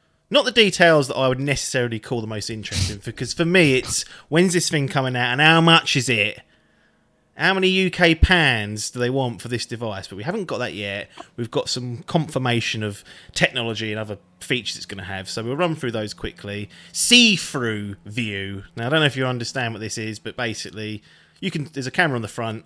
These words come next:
and you can view that camera. So if you're in between games, need to pick something up off the floor, you can switch to that and see your surroundings so you don't trip over your arse. Broadcast options added with the PlayStation five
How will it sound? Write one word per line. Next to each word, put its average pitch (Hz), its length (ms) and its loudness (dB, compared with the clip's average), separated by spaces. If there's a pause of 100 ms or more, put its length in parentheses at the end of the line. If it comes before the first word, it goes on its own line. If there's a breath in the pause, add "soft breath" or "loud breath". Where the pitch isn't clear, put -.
and 107 180 -10
you 110 120 -8
can 104 400 -12
view 113 220 -6
that 104 120 -10
camera. 101 300 -12
So 101 320 -8 (340 soft breath)
if 185 220 0
you're 143 100 -2
in 127 100 -4
between 120 320 -4
games, 113 480 -4
need 110 180 -10
to 104 240 -8 (360 soft breath)
pick - 180 -8
something 120 300 -6
up 110 120 -6
off 107 100 -16
the 101 80 -16
floor, 104 480 -8 (260)
you 101 100 -12
can 107 120 -10
switch - 300 -6
to - 100 -12
that 101 200 -8
and 98 120 -12
see 104 280 -8
your 98 280 -12
surroundings 95 460 -10
so 101 60 -12
you 101 60 -12
don't 98 180 -12
trip - 240 -12
over 92 240 -12
your 90 160 -14
arse. 82 460 -10 (580 loud breath)
Broadcast 160 600 6
options 120 480 -4
added 120 320 -2
with 113 220 -8
the 110 140 -8
PlayStation 120 720 -2
five 117 480 -4